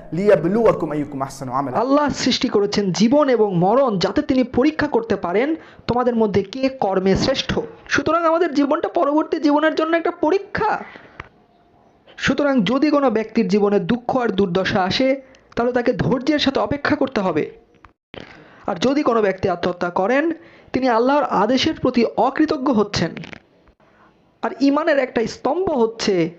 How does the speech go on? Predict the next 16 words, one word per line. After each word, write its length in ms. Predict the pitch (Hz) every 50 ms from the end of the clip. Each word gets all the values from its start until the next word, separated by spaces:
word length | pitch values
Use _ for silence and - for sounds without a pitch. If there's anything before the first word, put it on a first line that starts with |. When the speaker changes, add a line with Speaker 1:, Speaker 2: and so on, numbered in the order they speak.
| _ _
Speaker 2:
যেটা 200 | 185 233 262 269
আমরা 140 | 240 233 220
জানি, 360 | 190 202 214 208 202 196 196
তাকদীরের 540 | 190 190 - 277 302 311 - 370 330 302 285
উপর 220 | 269 240 233 233
বিশ্বাস 380 | 214 214 202 - - 220 196 -
করা, 360 | - 175 170 156 147 151 - - - - - _ _ -
যেখানে 300 | 185 240 240 247 247 233
আল্লাহ 320 | - 202 247 269 285 269
আমাদেরকে 420 | 233 233 226 220 220 214 214 220 202
ভালো 280 | 175 180 247 262 285
এবং 220 | 269 247 226 226 214 196
খারাপের 340 | - 240 262 302 - 285
মাধ্যমে 320 | 233 214 196 196 196 190 190
পরীক্ষা 380 | 185 - 302 349 339 - 349
করবেন। 460 | 339 - 480 415 165 151 127 104 127